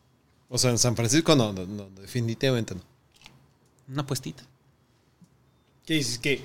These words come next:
Speaker 3: lo nombran,
Speaker 2: Quitando una
Speaker 3: lo
Speaker 2: lesión.
Speaker 3: nombran starter por juego.
Speaker 2: Exacto. Le gana
Speaker 3: Órale.
Speaker 2: la chamba, recupera su chamba.
Speaker 1: Ah, no, no. La, te la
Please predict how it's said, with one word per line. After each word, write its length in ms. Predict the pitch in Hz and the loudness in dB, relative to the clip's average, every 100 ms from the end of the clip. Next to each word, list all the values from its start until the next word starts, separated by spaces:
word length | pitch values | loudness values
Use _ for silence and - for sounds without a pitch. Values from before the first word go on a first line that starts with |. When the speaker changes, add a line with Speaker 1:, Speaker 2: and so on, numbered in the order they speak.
| - - _ - | -10 -20 _ -4
Speaker 3:
lo 140 | 147 | 2
nombran, 400 | 165 185 196 202 | 6 6 10 10
Speaker 2:
Quitando 400 | 208 196 208 208 | 12 10 12 12
una 120 | 202 185 | 12 10
Speaker 3:
lo 40 | |
Speaker 2:
lesión. 220 | 170 180 | 12 12
Speaker 3:
nombran 260 | 196 220 190 | 12 10 6
starter 600 | - 175 175 190 190 131 - _ _ | 4 4 4 2 2 -2 -14 _ _
por 260 | - 143 139 | 0 2 2
juego. 340 | 147 165 117 - - | 4 2 2 -2 0
Speaker 2:
Exacto. 420 | 165 117 - - - _ - | 4 4 2 -12 -16 _ -2
Le 140 | 131 | 2
gana 160 | 135 180 | 6 8
Speaker 3:
Órale. 120 | 180 | 8
Speaker 2:
la 100 | 147 | 6
chamba, 300 | - 151 139 | 6 4 2
recupera 420 | 135 131 143 180 | 0 2 4 4
su 80 | 151 | 4
chamba. 400 | 135 131 151 160 | 4 4 4 4
Speaker 1:
Ah, 40 | 135 | 4
no, 360 | 123 135 127 | 2 0 0
no. 260 | 110 117 104 107 - - 101 | -2 -6 -10 -14 -20 -18 -8
La, 260 | 104 101 98 | -6 -4 -4
te 140 | 107 | -2
la 300 | 98 98 104 | 0 -2 -4